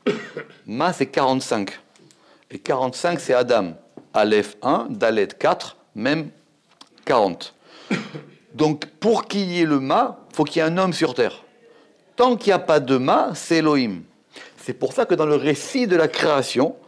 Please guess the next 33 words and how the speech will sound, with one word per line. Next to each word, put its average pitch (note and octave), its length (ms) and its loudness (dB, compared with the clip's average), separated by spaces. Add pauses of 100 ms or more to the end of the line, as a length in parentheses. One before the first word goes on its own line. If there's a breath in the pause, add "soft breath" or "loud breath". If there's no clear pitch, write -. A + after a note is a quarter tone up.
(240 soft breath)
quand C3 260 -2
on C3+ 80 2
parlera F3+ 760 4
de B2+ 120 0
la A#2+ 100 4
création C#3+ 560 0
de A#2+ 120 2
l'homme, G#3 220 4
on F#3 80 4
changera F#3+ 420 4
de G3 120 4
nom. E3+ 220 2 (1040 soft breath)
C'est - 80 -8
pour C3 160 -2
ça G#3+ 100 4
qu'après, F#3+ 440 2
on E3 100 4
passera E3 400 2
à E3 40 6
Yud E3 220 0
Ke - 100 2
Vav D3 240 4
Ke. C3+ 200 0 (1600 loud breath)
Dans A2+ 120 2
le E3 100 6
récit F3 400 4
de E3+ 60 0
la D#3 140 4
création, D3 680 2 (920)
c'est - 300 0
Elohim. D3 440 4 (540 loud breath)
Et D3 140 4
après, D3 720 4